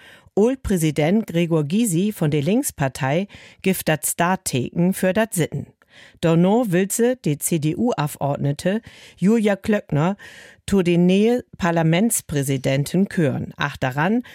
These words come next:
ward ihre Stellvertreterin und Stellvertreter fastlecht.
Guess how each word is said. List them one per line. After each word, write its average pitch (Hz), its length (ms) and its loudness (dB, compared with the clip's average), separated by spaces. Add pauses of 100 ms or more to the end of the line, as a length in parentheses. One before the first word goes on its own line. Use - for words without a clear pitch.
(160)
ward 160 220 -2
ihre 170 240 0
Stellvertreterin 156 1040 -2
und 202 160 0
Stellvertreter 147 840 -2
fastlecht. - 840 -6